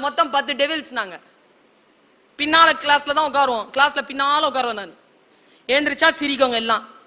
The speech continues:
உட்காந்தா சிரிக்கோங்க, எது கொடுத்தாலும் சாப்பிடுங்க, அவங்க எது கொடுத்தாலும் நான் சாப்பிடுவேன். என் புர்கால இருந்து, என் ட்ரெஸ், என்னுடைய பேக்ல இருந்து, என்னுடைய பேனா, பென்சில் இருந்து எல்லாம் அதுங்க தான் காவிட்டு வரும். எனக்கு செருப்பு கூட எடுத்து இப்படி வச்சுக்கோம் ஜெயலட்சுமி, என்னுடைய செருப்பை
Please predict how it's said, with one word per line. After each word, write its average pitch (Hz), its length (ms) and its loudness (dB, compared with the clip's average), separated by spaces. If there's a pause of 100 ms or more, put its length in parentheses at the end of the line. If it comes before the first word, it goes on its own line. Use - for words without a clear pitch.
உட்காந்தா 277 380 2
சிரிக்கோங்க, 247 440 -6 (420)
எது 254 200 -2
கொடுத்தாலும் 285 460 -2
சாப்பிடுங்க, 254 380 0 (100)
அவங்க 254 220 -4
எது 262 100 -6
கொடுத்தாலும் 277 320 -2
நான் 247 160 -2
சாப்பிடுவேன். 233 400 -4 (240)
என் 247 140 -2
புர்கால 277 460 0
இருந்து, 247 220 -2 (180)
என் 214 120 -10
ட்ரெஸ், 254 260 -8 (240)
என்னுடைய 240 240 -6 (400)
பேக்ல 269 400 4
இருந்து, 254 260 -4
என்னுடைய 240 300 -6
பேனா, 269 220 -2 (100)
பென்சில் 247 260 -10
இருந்து 269 200 -6
எல்லாம் 285 300 0
அதுங்க 254 220 -4
தான் 269 140 -6
காவிட்டு 240 300 -6
வரும். 202 140 -14 (420)
எனக்கு 247 240 -12
செருப்பு 330 300 0
கூட 339 140 2
எடுத்து 294 180 -6
இப்படி 262 160 -8
வச்சுக்கோம் 240 380 -10
ஜெயலட்சுமி, 240 420 -8 (920)
என்னுடைய 254 240 -2 (160)
செருப்பை 311 240 -4